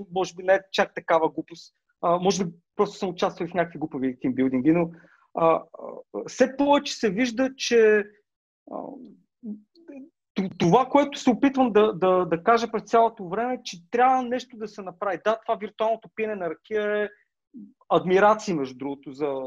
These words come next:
за, за идеята. Е, може да направите и, а, виртуално печене на агне, което, м, може би част от хората няма да го харесат толкова. А, но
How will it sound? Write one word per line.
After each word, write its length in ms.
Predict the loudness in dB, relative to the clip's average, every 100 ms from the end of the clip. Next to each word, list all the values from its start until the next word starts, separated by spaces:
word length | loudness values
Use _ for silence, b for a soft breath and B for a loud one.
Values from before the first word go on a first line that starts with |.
| -10
за, 300 | -14 -8 -4 -4 -4 -6 -10 -10
за 260 | -6 -2 -2
идеята. 760 | 0 4 6 4 4 4 4 0 B B 2
Е, 40 | 2 2 0
може 240 | 2 2
да 60 | 2
направите 560 | -2 2 2 2 -2 -2 -2 -6
и, 440 | -8 -12 -10 -8 -4
а, 360 | -2 0 -2 -6 b -14
виртуално 580 | -4 -4 2 4 4 2
печене 360 | 0 0 -6
на 180 | 0 2
агне, 280 | 2 -2 -4
което, 200 | -6 -8 _ _ _ _
м, 200 | -12 -10 -4
може 180 | -2 -2
би 80 | -4
част 220 | -6 -4
от 40 |
хората 240 | -4 -4 -2
няма 160 | -4
да 60 | -4
го 60 | -6
харесат 300 | -8 -8 -6
толкова. 360 | -6 -2 -2 -2 b b b b b
А, 180 | -4 -4 -2
но 460 | 0 2 2 -2